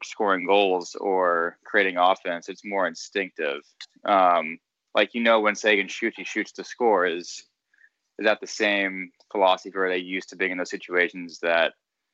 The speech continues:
you know, they're in situations where they can shoot to score. So I just think it comes down to they just don't have guys who are known as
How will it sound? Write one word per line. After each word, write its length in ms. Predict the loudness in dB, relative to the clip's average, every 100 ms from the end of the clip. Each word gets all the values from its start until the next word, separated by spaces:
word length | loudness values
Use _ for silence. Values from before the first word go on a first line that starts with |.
| _ _ _ _
you 80 | -4
know, 60 | -2
they're 140 | 0
in 220 | 0 0
situations 440 | -4 -6 -4 -4 -4
where 100 | -6
they 80 | -6
can 100 | -8
shoot 260 | -8 -8
to 80 | -10
score. 340 | -12 -4 -4
So 120 | 2 2
I 80 |
just 160 | 2 0
think 160 | 0 -2
it 100 | -2
comes 180 | -6
down 280 | 0 2 2 -2
to 280 | -2 -2 -6 -6
they 100 | -6
just 140 | -4
don't 140 | -6
have 240 | 0 0 2
guys 340 | 4 4 2
who 140 | -4 -6
are 100 | -4
known 240 | -4 -4
as 480 | -2 -2 -4 -12 -20